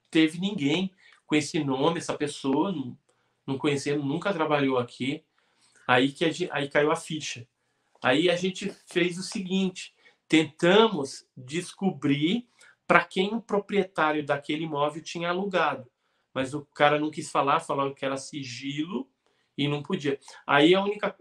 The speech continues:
coisa que a gente pôde fazer é fazer o seguinte, chega no cara e abre o jogo, fala, "Ó, a casa caiu, a gente sabe que você tá aqui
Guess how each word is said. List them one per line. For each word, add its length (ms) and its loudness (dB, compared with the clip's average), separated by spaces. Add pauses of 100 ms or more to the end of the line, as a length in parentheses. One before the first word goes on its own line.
coisa 240 -2
que 80 -12
a 40 -8
gente 360 -14
pôde 240 -2
fazer 640 0 (380)
é 400 0 (580)
fazer 380 -2
o 40 -6
seguinte, 340 -4
chega 420 0
no 140 0
cara 340 2
e 80 -4
abre 340 0
o 40 -8
jogo, 260 -10
fala, 280 -2
"Ó, 80 -8 (360)
a 100 -8
casa 400 -2
caiu, 720 -2 (460)
a 80 -10
gente 240 -10
sabe 320 -2
que 140 -6
você 420 -4
tá 140 -6
aqui 560 -6